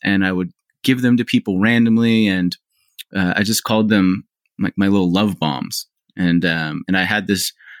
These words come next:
brand at the time called Long Distance Love Bombs. And that was my little way of actually doing something and of trying to make the world a little bit better.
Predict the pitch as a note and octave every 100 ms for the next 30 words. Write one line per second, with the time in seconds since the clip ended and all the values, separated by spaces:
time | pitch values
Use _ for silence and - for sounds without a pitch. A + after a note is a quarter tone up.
0 | _ B2 C3+ C3 A#2+ A#2 B2 A#2 A2+ G#2+
1 | G2 G2+ G#2+ G#2+ A2 G#2+ G#2 F#2+ - A2
2 | A2 A2+ A2 A2 G#2+ - - - G2 G2+
3 | G#2+ G2 G#2 G#2+ A#2 A2 A2+ G#2+ F#2+ G2
4 | F#2 E2+ F2 _ _ _ _ - F#2 -
5 | G2 - - G#2 F#2+ D#2+ - F#2 F2 D#2+
6 | - D2 - D#2 D#2+ - _ F#2 F2+ F2+
7 | - - G#2 G2+ G2+ G2+ F2+ F2+ - E2+
8 | E2+ E2 E2+ E2+ E2 E2+ F#2 C#3 C3+ D#2
9 | -